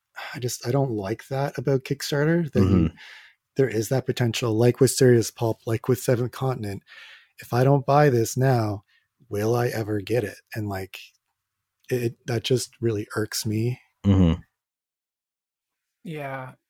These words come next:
Speaker 3: and when you look at it that way too, you're, you sometimes look at those, those Kickstarter categories where it's like, well, if you back with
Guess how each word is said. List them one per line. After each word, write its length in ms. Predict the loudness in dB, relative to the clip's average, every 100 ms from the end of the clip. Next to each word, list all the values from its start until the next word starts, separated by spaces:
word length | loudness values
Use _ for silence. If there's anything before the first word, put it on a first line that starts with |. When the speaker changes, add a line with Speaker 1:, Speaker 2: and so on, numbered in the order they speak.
| -8
Speaker 3:
and 500 | -4 -4 -4 -8 -14 _ _ _ _ _ _ -8
when 300 | -2 -2 -2
you 120 | -2
look 200 | -2 -2
at 100 | -4
it 140 | -4
that 260 | -2 -2 -2
way 280 | -6 -10 -14
too, 480 | -14 -12 -10 -8 -8
you're, 300 | -8 -10 -12
you 340 | -10 -10 -8
sometimes 480 | -6 -6 -2 -2 -2
look 100 | -6
at 80 | -6
those, 340 | -6 -6 -10 -16 _ _ _ -14
those 140 | -10
Kickstarter 500 | -10 -10 -6 -6 -6
categories 600 | -6 -6 -6 -10 -12 -12
where 100 | -14
it's 100 | -14
like, 160 | -14 -6
well, 140 | -6
if 100 | -4
you 120 | -8
back 400 | -4 0 0 0
with 360 | -6 -12 -14 -20